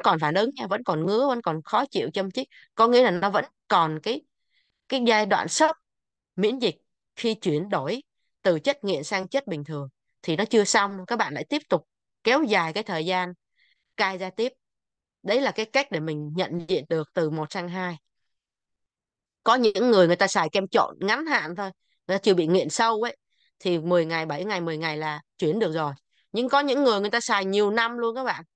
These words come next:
Nó nghiện quá, quá sâu, da người ta teo như một tờ giấy mỏng thế này. Thì không phải mười, mười bốn ngày là xong đâu. Có khi cả tháng. Sau một tháng rồi da nó mới ổn, không còn dùng cái sản phẩm cũ nữa. Lúc đó thì da mới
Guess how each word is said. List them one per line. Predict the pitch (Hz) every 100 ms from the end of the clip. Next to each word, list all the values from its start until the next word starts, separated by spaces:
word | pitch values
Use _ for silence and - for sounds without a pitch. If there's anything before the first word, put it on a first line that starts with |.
| _ _ _ _ -
Nó | 254
nghiện | 262 226 147
quá, | 262 320 494 415 330 -
quá | 294 440
sâu, | 330 269 262 262 247
da | 254
người | 233
ta | 226 -
teo | 247 247 254
như | 254
một | 240 196
tờ | - 185
giấy | 208 262
mỏng | 269 160 202
thế | - 202
này. | 165 _ - - -
Thì | 214
không | 190 247
phải | - 170
mười, | 226 208 190 185
mười | 190 185 185 190
bốn | 214 294
ngày | 254 190
là | 180
xong | 180 208 208
đâu. | 202 196 _ _ _ _
Có | 247
khi | - 240
cả | - 151
tháng. | - 220 294 415 _ _ _ _ _ _ _ _ -
Sau | - 269 247
một | 190
tháng | - 233 320
rồi | 320 185
da | 196 220 220
nó | 240
mới | 277
ổn, | 247 156 185 262 269 202 190
không | 247 247 240
còn | 208 175
dùng | 185 180 170
cái | 247
sản | 262 190 170
phẩm | 160 175
cũ | 196 247 269
nữa. | 220 269
Lúc | 269 302
đó | 240 233 339
thì | 214 160
da | 208 196 208
mới | 233